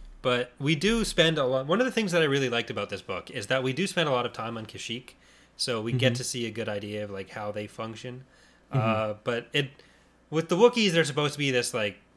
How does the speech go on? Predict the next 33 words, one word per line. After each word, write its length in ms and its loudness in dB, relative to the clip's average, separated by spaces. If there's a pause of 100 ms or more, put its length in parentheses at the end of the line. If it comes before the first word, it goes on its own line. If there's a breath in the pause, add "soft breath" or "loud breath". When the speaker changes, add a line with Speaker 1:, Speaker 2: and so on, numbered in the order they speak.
(520)
Speaker 1:
they 160 0
live 260 2
in 100 -2
the, 100 -4 (200)
in 280 -4
their 320 -2
tree 320 -4
houses, 720 -6 (280 soft breath)
but 160 -8
they're 240 2
one 180 0
of 60 -2
the 60 -2
most 520 -4 (320 soft breath)
tech-savvy 720 -2
species 600 -8
and 160 -12
Speaker 2:
Yeah. 140 6
Speaker 1:
societies 380 0
in 100 -8
Star 280 -4
Wars. 400 -2 (340 soft breath)
Speaker 2:
Mm-hmm. 140 -2
Speaker 1:
Uh, 340 2 (100)
but 260 4
at 100 -4
the 60 -4
same 260 2
time, 540 0 (320 soft breath)
when 140 -2
they're 160 4
eating 360 -2
dinner, 480 -4